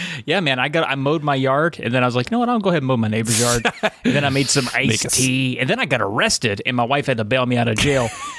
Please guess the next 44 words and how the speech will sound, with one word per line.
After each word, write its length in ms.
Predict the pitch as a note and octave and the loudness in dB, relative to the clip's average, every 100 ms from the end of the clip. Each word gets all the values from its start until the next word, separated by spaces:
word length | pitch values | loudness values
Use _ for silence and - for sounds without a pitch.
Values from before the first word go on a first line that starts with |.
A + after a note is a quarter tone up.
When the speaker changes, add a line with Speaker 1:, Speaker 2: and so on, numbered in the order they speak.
| - - | -14 -4
Speaker 1:
And 140 | A2+ | 0
then 160 | G#2+ C3 | 2 4
I, 100 | A#2+ | 4
you 140 | A#2 A#2 | 2 0
know, 240 | G#2 G2+ - - | -2 -4 -12 -12
uh, 260 | - G#2+ G2+ | -6 -6 -6
finally 320 | G2+ A#2+ A#2+ A#2 | -4 0 2 2
I 40 | |
got 200 | A#2+ A#2 | 0 0
back 180 | B2 G#2 | 0 0
just 200 | C#3+ - | -2 -2
in 80 | B2+ | 0
time 240 | C3 B2+ | 2 2
to 80 | B2 | 2
hear 120 | A#2+ A#2+ | 2 2
him 80 | |
be 100 | A#2 | 2
like, 160 | A#2 A2+ | 2 0
"So 100 | A#2 | 0
those 260 | C#3+ F3 D3 | 0 2 0
were 60 | |
my 160 | C3 A#2+ | 0 0
thoughts 340 | D#3+ D#3+ - | 0 0 0
on 100 | A2 | -4
Final 320 | G2+ C#3 C3+ C3 | -2 -2 -2 0
Fantasy 420 | B2 B2+ A#2+ B2+ | 0 0 0 -2
five," 380 | B2 G2+ G2 G2+ | -2 -2 -4 -6
and 100 | G#2 | -2
then 120 | A2+ | 0
we 100 | A#2+ | 0
carried 280 | C#3+ D3+ E3+ | 0 2 2
on. 180 | F3 | 0
So 160 | - B2 | 0 0
I 100 | C#3 | 2
didn't 200 | F#3+ F3+ | 0 0
even 200 | C3 A2+ | 0 0
feel 360 | - D3+ D3 A#2 | 0 0 0 0
it 140 | - | -2
go 180 | A#2+ A2 | 0 0
by, 240 | A2+ A2 | 0 0
but 160 | G2+ G#2 | 0 0
a 20 | |
lot 160 | B2+ G#3+ | 0 2
happened. 380 | D3 F3+ - | 0 -2 -6